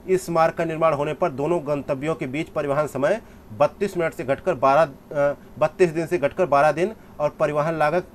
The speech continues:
लागत जो है तीस प्रतिशत जो है कम होने की उम्मीद है।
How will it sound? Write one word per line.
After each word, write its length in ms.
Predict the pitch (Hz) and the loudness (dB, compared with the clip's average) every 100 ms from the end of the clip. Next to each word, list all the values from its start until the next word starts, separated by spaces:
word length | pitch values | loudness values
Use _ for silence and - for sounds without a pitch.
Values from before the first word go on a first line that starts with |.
| - | -8
लागत 360 | 143 139 147 151 | -2 0 0 0
जो 140 | 143 | -2
है 80 | 165 | -4
तीस 300 | - 165 - | -4 -10 -8
प्रतिशत 540 | 147 127 156 - 143 113 | -10 -8 -8 -8 -12 -2
जो 100 | 135 | 2
है 180 | 202 - - - - - - | 0 -2 -18 -20 -20 -8 2
कम 160 | 175 | 2
होने 300 | 175 151 156 | 2 0 -4
की 160 | 151 196 | -4 -4
उम्मीद 440 | 185 139 143 123 | -4 -4 -2 -2
है। 220 | 104 87 | -4 -8